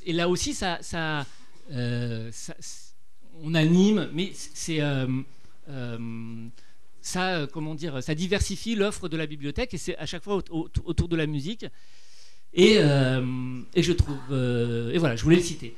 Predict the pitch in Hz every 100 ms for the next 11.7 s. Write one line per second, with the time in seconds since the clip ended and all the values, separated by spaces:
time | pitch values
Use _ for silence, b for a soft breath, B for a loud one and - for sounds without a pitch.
0 | B 214 220 226 - 170 175 226 220 -
1 | 190 233 190 156 156 214 156 147 143 160
2 | 180 208 143 135 165 185 160 120 123 135
3 | 131 170 120 120 110 117 120 127 131 156
4 | 156 B B - - - - - 156 156
5 | 156 139 139 131 127 127 127 123 123 -
6 | 135 156 170 170 170 170 185 175 160 139
7 | 151 165 135 120 135 123 120 120 117 127
8 | 123 135 - - 135 123 127 156 127 143
9 | 135 160 160 135 - B B B B 165
10 | 175 165 156 143 139 - 165 165 185 -
11 | 233 - 233 - 160 175 311